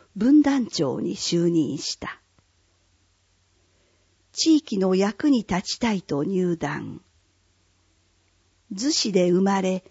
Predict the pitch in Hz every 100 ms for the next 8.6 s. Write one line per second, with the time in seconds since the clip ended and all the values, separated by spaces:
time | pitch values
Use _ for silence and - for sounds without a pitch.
0 | _ 180 254 285 240 151 - 170 170 175
1 | _ - - - _ _ _ _ _ _
2 | _ _ - 254 _ - 302 285 269 262
3 | _ _ - 247 302 330 294 202 - 208
4 | 202 - 196 190 - 180 160 147 - _
5 | 196 247 - 202 190 185 208 247 _ 190
6 | 180 180 180 175 175 _ _ _ _ -
7 | 294 233 190 185 185 247 240 233 214 -
8 | 180 160 - 151 156